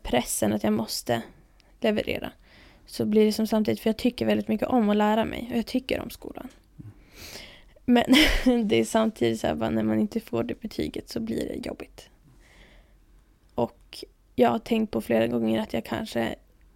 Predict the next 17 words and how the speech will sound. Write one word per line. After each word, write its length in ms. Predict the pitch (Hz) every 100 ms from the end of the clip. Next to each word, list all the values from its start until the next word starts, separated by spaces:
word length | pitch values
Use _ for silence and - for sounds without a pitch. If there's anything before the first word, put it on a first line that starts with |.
| - _ _ -
skulle, 720 | - - 233 220 214 220 - - _ _ - - - - - - _ - _ _ - - - - -
eh, 240 | 226 - - -
må 180 | - 226
bra 340 | 214 240 233 214
utav 280 | - 220 220
att 180 | 214 -
inte 420 | 226 214 - 247
få 180 | - -
ett 380 | - _ - - - - _ -
högt 320 | - 208 -
betyg. 480 | - - - - - _ _ _ _ -
Eh, 240 | 226 220 - -
och 120 | - 233
att 100 | 247
jag 100 | 233
kanske 260 | 220 220
skulle 380 | - 226 214 226